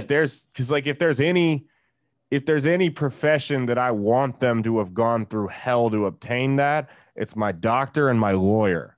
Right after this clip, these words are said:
Speaker 2: You know what I mean?
Speaker 1: Yeah,
Speaker 2: The two people
Speaker 1: that's
Speaker 2: that are
Speaker 1: true.
Speaker 2: literally there for my livelihood, for my well-being.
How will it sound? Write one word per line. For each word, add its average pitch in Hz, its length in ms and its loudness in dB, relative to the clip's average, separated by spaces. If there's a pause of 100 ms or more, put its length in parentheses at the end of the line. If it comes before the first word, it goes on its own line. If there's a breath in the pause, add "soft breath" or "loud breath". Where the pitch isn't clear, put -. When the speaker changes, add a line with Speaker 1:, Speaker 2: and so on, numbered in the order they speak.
(120)
Speaker 2:
You 110 120 -4
know 120 80 2
what 127 100 2
I 120 120 2
mean? 123 220 0
Speaker 1:
Yeah, 117 100 0
Speaker 2:
The 92 40 -8
two 143 140 -2
people 131 340 -2
Speaker 1:
that's 127 120 0
Speaker 2:
that 120 40 0
are 117 60 0
Speaker 1:
true. 113 100 -2
Speaker 2:
literally 131 440 2
there 113 460 0 (260 soft breath)
for 127 260 -2
my 117 360 0
livelihood, 104 840 0
for 110 120 -4
my 107 280 -2
well-being. 104 840 -4